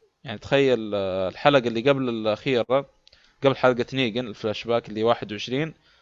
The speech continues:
أربعة فاصلة واحد. واللي قبلها، الق-، اللي قبل هذا التلميح للموسم الجاي خمسة فاصلة واحد. <laughs>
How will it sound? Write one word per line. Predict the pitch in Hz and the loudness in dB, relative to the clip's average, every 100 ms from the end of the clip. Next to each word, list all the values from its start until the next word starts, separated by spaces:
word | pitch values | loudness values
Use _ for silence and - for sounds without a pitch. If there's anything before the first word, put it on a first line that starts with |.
| _ | _
أربعة | 135 127 117 | 0 2 0
فاصلة | 123 - 113 | 0 2 6
واحد. | 113 101 - - _ _ _ _ _ - _ _ _ _ _ | 6 4 -4 -20 _ _ _ _ _ -20 _ _ _ _ _
واللي | 113 127 127 | -6 0 4
قبلها، | 139 147 147 151 160 - _ _ | 4 4 4 4 4 2 _ _
الق-، | 131 127 | -4 0
اللي | 156 160 | 4 8
قبل | 220 190 | 6 6
هذا | 160 175 151 | 6 6 6
التلميح | - 156 190 190 | 2 2 2 -2
للموسم | 151 165 180 156 | -2 -4 -4 -4
الجاي | 151 196 | 0 0
خمسة | - 151 139 | 0 -4 -2
فاصلة | 120 113 107 | -4 -2 -2
واحد. | 92 - - _ _ _ _ _ _ _ _ _ _ _ _ _ _ _ 143 | -2 -8 -20 _ _ _ _ _ _ _ _ _ _ _ _ _ _ _ -20
<laughs> | - - - _ 139 | -16 -16 -16 _ -14